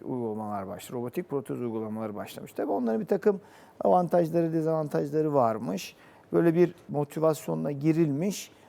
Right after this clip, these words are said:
ama, e, anladığım kadarıyla o dönemde teknoloji, tabii doksanlarda bugün yirmi yıl çok uzunca bir zaman. E, birçok dediğiniz gibi yapay zeka, e, kompütür teknolojisinin ilerlemesi falan o dönemde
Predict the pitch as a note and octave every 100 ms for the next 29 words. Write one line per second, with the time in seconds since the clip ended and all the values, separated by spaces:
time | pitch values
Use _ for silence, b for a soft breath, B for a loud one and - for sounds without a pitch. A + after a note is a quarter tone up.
0 | B C4 G#3 G#3+ C4+ - B - G3 -
1 | G3+ G#3 A3+ E3+ F3 D#3 D#3 F#3 G#3 G#3
2 | F#3+ D#3 D3 D3 - E3 - F3+ F3+ F#3+
3 | - - E3 D3 D3 - D#3+ D#3+ D#3+ D3
4 | D#3 C#3+ C#3+ F3 - C3 C#3 D3 D3+ D3
5 | - D3+ - B2 B2+ B2+ A#2 A2 G#2 G2
6 | F2+ B2+ E3+ - B B B - C3 C3
7 | C3 D3 - C3+ - - C#3 B2+ C3+ B2
8 | B2+ B2+ B2+ C3 C3+ B2 B2+ B2+ - C3+
9 | C3 - B B B - C3 B2 B2+ A#2+
10 | - - A#2+ - - C3+ - B2+ C3 A#2+
11 | - B2+ - C3 C3 B2+ B2 B2 - F#3
12 | B3+ B3 A3 A3 D#3+ D#3 F3 A#3